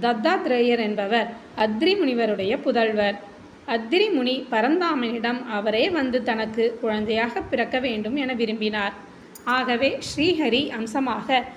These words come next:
தத்தாத்ரேயர் அவதரித்தார். அவரைத்தான் அவன் வழிபட்டு வந்தான். அவரை நோக்கி தவம் செய்த காரணத்தால் அவனுக்கு ஆயிரம் கைகள் முளைத்தன. அது மட்டுமல்ல, அவனை கண்டால் பகைவர்கள் பயப்படும் தன்மையையும்,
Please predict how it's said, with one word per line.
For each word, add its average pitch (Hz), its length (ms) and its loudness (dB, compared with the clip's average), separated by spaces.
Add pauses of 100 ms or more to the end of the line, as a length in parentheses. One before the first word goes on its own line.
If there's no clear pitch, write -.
(240)
தத்தாத்ரேயர் 226 800 0
அவதரித்தார். 214 800 2 (460)
அவரைத்தான் 262 680 2
அவன் 220 280 -4
வழிபட்டு 226 560 2
வந்தான். 220 540 0 (300)
அவரை 311 380 2
நோக்கி 247 420 0
தவம் 226 300 -2
செய்த 262 320 0
காரணத்தால் 233 840 0
அவனுக்கு 226 580 0
ஆயிரம் 262 680 0
கைகள் 233 480 0
முளைத்தன. 214 600 0 (400)
அது 214 200 0
மட்டுமல்ல, 262 720 2
அவனை 233 440 -2
கண்டால் 220 560 2
பகைவர்கள் 254 680 0 (380)
பயப்படும் 262 600 2
தன்மையையும், 214 680 0